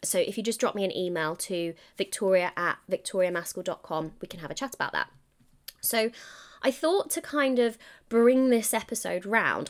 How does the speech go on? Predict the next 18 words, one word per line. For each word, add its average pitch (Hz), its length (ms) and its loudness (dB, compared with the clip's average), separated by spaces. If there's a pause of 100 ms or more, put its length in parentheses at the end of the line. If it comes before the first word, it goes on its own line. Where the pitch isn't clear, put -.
I 196 80 2
would 202 160 0
give 247 200 -4
you 330 140 -2
some 277 300 0
examples 196 840 -2 (100)
of 175 320 2 (140)
some 196 240 -2
reframes. 170 640 -4 (420)
So 214 140 4
you're 214 180 4
gonna 233 160 2
be 240 80 2
journaling 294 400 4
on 277 120 6
your 262 120 4
money 220 240 0
story 170 500 -2